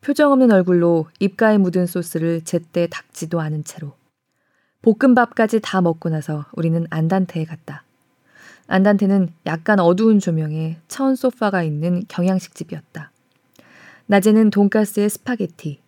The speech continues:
크림 수프 세트를, 저녁에는 주스, 병맥주, 커피, 홍차, 파르페를 파는 곳이었다. 왜 병든 사람들이 가족을 만드는 걸까?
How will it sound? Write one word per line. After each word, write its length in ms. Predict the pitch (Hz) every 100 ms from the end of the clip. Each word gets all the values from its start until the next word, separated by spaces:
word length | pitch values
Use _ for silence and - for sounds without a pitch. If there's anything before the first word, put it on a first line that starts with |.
| _
크림 280 | - 294 285
수프 380 | - - - 208
세트를, 500 | - 175 - 147 139 _ _ _ _ _ _
저녁에는 540 | - 175 165 160 180 185 - _
주스, 560 | - 196 - - 151 147 -
병맥주, 760 | 185 185 190 185 _ - 151 156 -
커피, 580 | - 240 - - 151 160 _
홍차, 480 | 247 240 - 160 151 _ _ _
파르페를 680 | - 285 285 - 185 160 170
파는 240 | 170 208 196
곳이었다. 560 | 165 - 156 - 160 _ _ _ _ _ _ _ _ _ _ _ _ _ _ _ _ _ _ _ _ - _ _ _ _ _ _ _ _ -
왜 380 | 190 196 185 165 - -
병든 520 | 185 175 190 226 220
사람들이 720 | 214 190 170 156 156 151 151 -
가족을 540 | - 160 165 170 170
만드는 380 | 156 151 156 156
걸까? 420 | 147 - 156 147